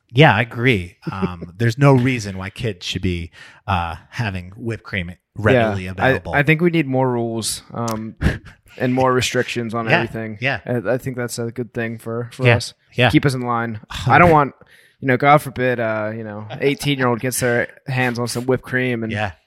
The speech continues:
Speaker 2: enhances a dessert that they're eating.
Speaker 1: Yeah.
Speaker 2: Maybe they throw it on some pie.
Speaker 1: Mm,
Speaker 2: You know,
Speaker 1: pumpkin.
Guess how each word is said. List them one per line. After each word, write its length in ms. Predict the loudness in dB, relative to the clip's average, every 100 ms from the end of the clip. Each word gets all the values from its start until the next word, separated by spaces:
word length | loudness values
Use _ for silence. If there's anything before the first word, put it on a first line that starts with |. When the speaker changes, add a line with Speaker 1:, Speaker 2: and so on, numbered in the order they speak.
| _
Speaker 2:
enhances 560 | -4 -2 -2 -2 -6 -6
a 120 | -6
dessert 500 | -4 -2 0 0 -2
that 140 | -6 -4
they're 160 | -4
eating. 320 | -4 -6 -10 -10
Speaker 1:
Yeah. 220 | -4 -2 -2
Speaker 2:
Maybe 240 | 0 0
they 80 | -2
throw 200 | 0 0
it 60 | 0
on 100 | -4
some 100 | -4
pie. 420 | 0 2 0 -6 -10
Speaker 1:
Mm, 320 | -10 -10 -12 -16 _ _ _
Speaker 2:
You 60 | 4
know, 60 | 6
Speaker 1:
pumpkin. 300 | 6 2